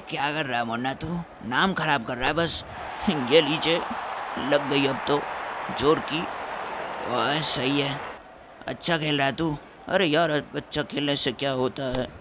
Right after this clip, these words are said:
लगी है मुन्ना, जोर की छह रन वाली बॉल है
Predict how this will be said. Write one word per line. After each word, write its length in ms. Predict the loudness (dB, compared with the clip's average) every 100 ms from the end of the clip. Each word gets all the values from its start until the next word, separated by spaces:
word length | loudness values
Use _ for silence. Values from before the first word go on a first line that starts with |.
| -16 -14 -12 0
लगी 260 | 2 6 6
है 100 | 6
मुन्ना, 380 | 4 0 0 -2 -6 -8 -6 -6 4
जोर 240 | 6 6
की 160 | 4 0
छह 240 | 0 2
रन 220 | 2 0 0
वाली 220 | 0 0
बॉल 260 | 0 0
है 80 | 0